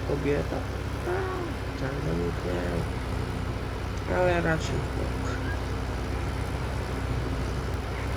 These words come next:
Będą trzy beleczki. I to rekord.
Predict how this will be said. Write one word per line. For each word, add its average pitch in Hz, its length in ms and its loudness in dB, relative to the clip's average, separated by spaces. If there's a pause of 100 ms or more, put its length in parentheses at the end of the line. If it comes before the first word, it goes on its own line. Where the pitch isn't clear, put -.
(600)
Będą 185 360 10
trzy 160 200 2
beleczki. 147 500 4 (640)
I - 40 -2
to - 60 0 (1300)
rekord. 175 460 8